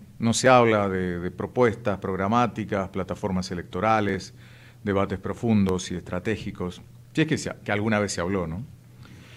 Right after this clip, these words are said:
Menos se imaginan si hablaría de temas ambientales. Si casi no figuran estos temas en las agendas cotidianas, sería casi un milagro que estos puntos, eh, formaran parte de, de un debate, de una discusión,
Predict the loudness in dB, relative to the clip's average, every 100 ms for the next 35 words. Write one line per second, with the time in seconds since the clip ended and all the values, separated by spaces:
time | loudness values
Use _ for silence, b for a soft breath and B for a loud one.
0 | B 6 10 10 8 4 4 4 4 4
1 | 4 6 6 6 6 6 6 4 2 2
2 | 2 2 4 2 6 6 6 2 -6 -14
3 | -20 -20 -20 -20 -20 -20 -10 2 2 4
4 | 0 0 0 2 2 2 0 2 4 2
5 | 0 0 0 -2 -2 -2 -2 0 0 2
6 | 4 6 4 2 -2 B B B B 0
7 | 2 6 10 10 10 8 6 0 2 4
8 | 6 6 6 2 -4 -8 b b b b
9 | -12 -4 -2 0 -2 0 4 6 6 4
10 | 0 -2 -4 -2 -2 -4 -8 -16 -8 0
11 | 4 4 4 4 2 -2 -4 -2 -4 -4
12 | -4 -2 2 6 4 2 -2 0 0 -4
13 | -4 -8 -12 -10 0 2 4 2